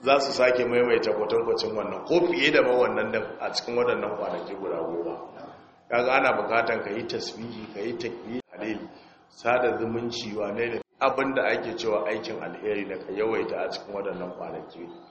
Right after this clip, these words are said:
goma. Mutumin da ya yi azumi, shi ma al'amal salih ne, ba wanda zai ja da shi, duk da cewa hadisin bai ci azumi ba, ya ci aiki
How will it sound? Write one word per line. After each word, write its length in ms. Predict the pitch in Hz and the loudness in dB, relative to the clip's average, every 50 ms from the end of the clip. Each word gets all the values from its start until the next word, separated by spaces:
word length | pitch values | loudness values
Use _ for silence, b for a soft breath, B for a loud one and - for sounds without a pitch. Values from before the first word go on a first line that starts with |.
| - - 87 | -20 -10 -6
goma. 400 | 92 95 92 90 80 76 76 76 - B B B B B B B _ _ | -4 -2 0 0 -2 -4 -6 -8 -12 B B B B B B B _ _
Mutumin 380 | 107 107 - - 220 226 214 175 | -10 -8 -8 -6 -4 -2 0 2
da 100 | 147 139 | 4 6
ya 180 | 135 143 143 | 6 8 8
yi 160 | 147 156 151 - | 6 6 4 4
azumi, 380 | 151 151 151 139 120 113 110 | 4 4 4 4 2 0 -2
shi 220 | 110 - - 165 175 | -2 -2 -2 -2 0
ma 100 | 180 190 180 170 | 2 2 2 2
al'amal 380 | 156 143 151 151 147 135 123 | 2 2 2 0 0 0 0
salih 380 | - - 123 127 127 123 113 107 | -2 0 2 2 2 2 2 0
ne, 100 | - - | 0 0
ba 80 | 156 170 | 0 0
wanda 340 | 180 170 165 160 160 156 143 | 2 2 2 2 2 2 2
zai 140 | 135 131 123 | 2 2 2
ja 140 | - 117 117 | 4 4 4
da 120 | 110 110 - | 4 4 2
shi, 180 | - - - 90 - - B B B B B B _ | 0 -2 -4 -8 -10 -14 B B B B B B _
duk 160 | 139 147 - | -2 -2 0
da 80 | - 143 - | 0 0 0
cewa 220 | - 147 - - | 2 2 4 4
hadisin 440 | 110 120 123 127 135 131 131 123 - | 4 2 2 2 0 -2 -2 -2 -2
bai 140 | 104 95 92 | -2 -2 -2
ci 100 | - - - | -2 -4 -2
azumi 420 | 110 104 101 - 95 92 90 87 87 | -2 -2 -2 -4 -4 -6 -6 -6 -6
ba, 120 | 80 78 78 - - - - | -6 -6 -6 -8 -10 -10 -8
ya 120 | 101 113 - | -8 -6 -6
ci 100 | - - | -6 -6
aiki 440 | - 98 117 127 120 117 - 123 | -4 -2 -2 -2 -2 -4 -6 -8